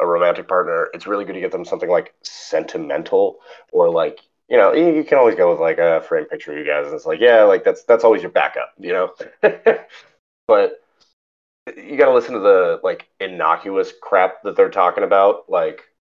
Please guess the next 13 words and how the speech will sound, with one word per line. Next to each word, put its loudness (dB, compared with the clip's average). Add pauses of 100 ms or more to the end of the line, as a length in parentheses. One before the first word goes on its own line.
(200)
like, -2
something 2
really -2
thoughtful 2
that -4 (300)
someone 2
had -10
gotten -2
for -16
me -4
was -2
a, 0
uh, -2